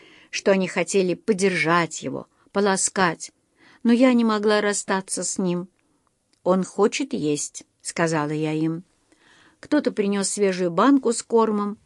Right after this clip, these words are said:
и мы все смотрели, как Дьюи буквально всосал ее в себя. Похоже, он не ел все эти дни. Когда он сделал все свои дела,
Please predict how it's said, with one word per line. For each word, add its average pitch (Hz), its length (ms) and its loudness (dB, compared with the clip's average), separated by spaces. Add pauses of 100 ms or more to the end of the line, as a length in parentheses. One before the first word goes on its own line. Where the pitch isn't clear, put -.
(580)
и 233 100 6
мы 226 160 8
все 214 220 0
смотрели, 214 560 2
как 196 280 0
Дьюи 226 440 6 (260)
буквально 277 640 4
всосал 226 580 0
ее 160 280 -2
в 156 80 -12
себя. 170 400 -4 (560)
Похоже, 247 520 4
он 240 200 4
не 240 120 4
ел 190 260 2
все 175 360 0
эти 175 200 -6
дни. 165 460 0 (920)
Когда 185 360 2
он 175 120 0
сделал 170 420 0
все 175 240 -2
свои 147 340 -4
дела, 156 460 -2